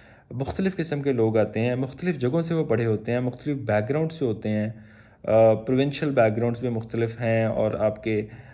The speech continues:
एकेडमीज़, ये हर चीज़ वेरिड है, डिफरेंट है, लेकिन वो सब लोग इसको क्वालिफाई करते हैं अपनी ओरिजिनलिटी को मेंटेन रखते हुए।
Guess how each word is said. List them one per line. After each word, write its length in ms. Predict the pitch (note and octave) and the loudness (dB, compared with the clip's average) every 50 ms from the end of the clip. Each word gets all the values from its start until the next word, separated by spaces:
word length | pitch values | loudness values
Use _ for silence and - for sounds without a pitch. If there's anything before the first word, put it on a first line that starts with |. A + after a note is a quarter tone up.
| - - _ - | -20 -20 _ -2
एकेडमीज़, 880 | - G#2 G#2 G2+ A2 A2 C3 B2 A#2+ A2+ A#2+ A#2+ A#2+ A#2+ A#2 A2 A#2 C3+ | 2 2 4 4 4 4 2 2 2 2 0 0 0 0 -2 -2 -2 -2
ये 180 | C#3 C3+ - - - - - | -2 -2 -6 -12 -16 -14 -8
हर 220 | - - G3 G3+ | 0 4 4 4
चीज़ 380 | G3+ - G#3 G3+ F#3+ F3 E3 - - | 4 2 0 0 0 -2 -4 -6 -6
वेरिड 480 | C3 C3 C3+ C3+ C#3+ D3 D#3 D3+ C#3 | 0 4 6 6 8 6 4 2 0
है, 280 | B2+ B2 A#2 A2 G#2+ G#2+ | 0 2 4 4 4 4
डिफरेंट 440 | G#2 - - - D3 C#3+ C#3 B2 A#2+ | 2 0 -2 -2 -2 -2 -2 -2 -2
है, 220 | A#2+ G2+ - - - - - - - - - - | -4 -4 -6 -8 -12 -18 -20 -20 -20 -14 -8 -6
लेकिन 160 | F3+ F#3+ G3+ | -4 0 0
वो 80 | G3 G3+ | 0 2
सब 220 | G3 G#3 G3+ F#3+ | 2 2 2 4
लोग 160 | G3 G#3 G#3 G3+ | 6 4 4 4
इसको 180 | G3+ - G#3 | 2 0 2
क्वालिफाई 440 | G3 E3+ D3 B2 B2 A#2+ D3 C3+ C3+ | 4 6 6 6 6 4 4 2 2
करते 280 | C3+ B2 A2+ - - C#3 | 2 2 0 0 -2 -2
हैं 280 | C#3+ C#3+ C#3+ F3 A#3+ | -2 0 0 -2 -2
अपनी 320 | C#4 - - - - D3 C#3+ | -4 -6 -8 -4 -2 0 2
ओरिजिनलिटी 520 | C3+ B2+ B2 B2+ B2 A#2 A#2 A2 A2+ C3 | 2 2 2 4 4 4 4 2 0 -2
को 100 | C3 C3 | -2 0
मेंटेन 420 | B2+ B2 A#2+ A2 A2+ A#2 A2+ A2 | 0 0 0 0 0 0 0 2
रखते 240 | A2 G#2+ A2 - B2 | 0 -2 -2 -2 -4
हुए। 300 | B2 A#2+ A2+ A#2 C#3 E3 | -2 -2 0 0 0 -2